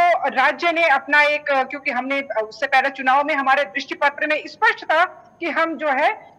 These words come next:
यूसीसी लागू करेंगे, जब हम, अ, विजय, जब हमको जीत, जीतेंगे, जनता के बीच में गए और हमने जो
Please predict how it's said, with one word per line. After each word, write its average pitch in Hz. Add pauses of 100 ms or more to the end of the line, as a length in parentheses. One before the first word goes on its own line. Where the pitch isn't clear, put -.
यूसीसी 277
लागू 226
करेंगे, 262
जब 359
हम, 294
अ, 233 (260)
विजय, 247
जब 285
हमको 254
जीत, 262 (140)
जीतेंगे, 285
जनता 254
के 277
बीच 226
में 240
गए 392 (380)
और 453
हमने 403
जो 392